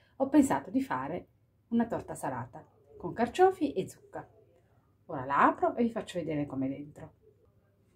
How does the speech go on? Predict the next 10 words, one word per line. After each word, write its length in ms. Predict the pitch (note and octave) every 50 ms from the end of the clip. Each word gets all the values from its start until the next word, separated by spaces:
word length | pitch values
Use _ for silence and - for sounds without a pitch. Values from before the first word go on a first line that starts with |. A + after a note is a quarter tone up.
| _ _ _
Guardate 440 | - F3+ F#3+ F3+ A3 C4 C#4 C#4+ C4+
quanti 340 | - F#3 G3 G#3 F#3+ - G#3
colori, 640 | - F#3 F3 - - D#3 F#3+ A#3 C4+ D4 D4+ C4+ - _
perché 260 | - - D#3+ - -
ci 140 | D3 - -
sono 180 | - D#3 C#3+ C#3+
i 60 | D3
carciofi, 880 | - F#3 G3+ - - - C4+ C4 B3+ C4 C4 C4 - B3+ B3 A#3+ - - -
la 200 | D#3+ D3 C#3+ C#3
zucca, 540 | B2+ E3+ F#3+ F#3+ - _ - - D4+ -